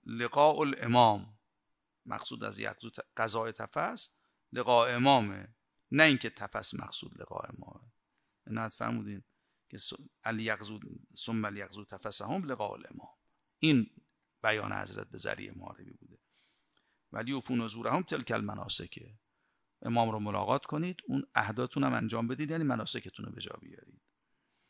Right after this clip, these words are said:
قال صدق ذریح المحاربی و صدقت، هر دو درسته، شما هم درست میگی، من به ذریح همینو گفتم.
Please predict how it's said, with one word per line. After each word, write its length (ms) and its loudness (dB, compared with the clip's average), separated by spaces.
قال 300 6
صدق 440 2
ذریح 400 -6
المحاربی 920 -6
و 80 -4
صدقت، 880 6
هر 140 6
دو 180 2
درسته، 520 -8
شما 180 0
هم 100 2
درست 280 -2
میگی، 140 0
من 180 2
به 80 -2
ذریح 380 -4
همینو 220 -4
گفتم. 440 -12